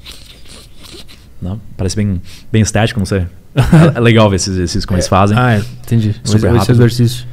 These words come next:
Speaker 1: E isso sobre isso, então. Em meditação eu aprendi também. Lembro que eu aprendi isso de tal forma que eu repetia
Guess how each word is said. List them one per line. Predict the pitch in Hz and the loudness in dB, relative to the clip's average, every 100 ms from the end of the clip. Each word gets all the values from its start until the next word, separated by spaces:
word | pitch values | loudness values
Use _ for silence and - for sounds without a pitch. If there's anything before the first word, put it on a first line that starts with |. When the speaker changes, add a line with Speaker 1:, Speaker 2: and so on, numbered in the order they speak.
| - - - - - - - - | -12 -10 -8 -8 -8 -8 -10 -6
Speaker 1:
E | 92 92 92 92 92 90 98 - - - - - - - - - - - - - - - | -4 -2 0 -2 -2 -2 -6 -12 -16 -16 -16 -16 -14 -12 -10 -10 -12 -16 -16 -18 -16 -6
isso | 113 - | -4 -2
sobre | 117 120 110 | 0 2 2
isso, | 110 | 0
então. | 87 85 | -2 0
Em | |
meditação | 101 98 107 120 110 - | 0 0 0 0 0 -2
eu | - | -4
aprendi | 104 98 104 | -2 0 0
também. | 107 98 117 | 0 0 2
Lembro | 113 98 | 2 0
que | - 101 98 | 0 0 0
eu | 92 87 - | 0 -2 -4
aprendi | 95 98 95 | -2 0 0
isso | 92 | -2
de | 98 | -4
tal | 104 101 | 0 0
forma | - 98 | 0 -2
que | 101 | 0
eu | |
repetia | 92 90 101 95 | -2 -4 -2 -2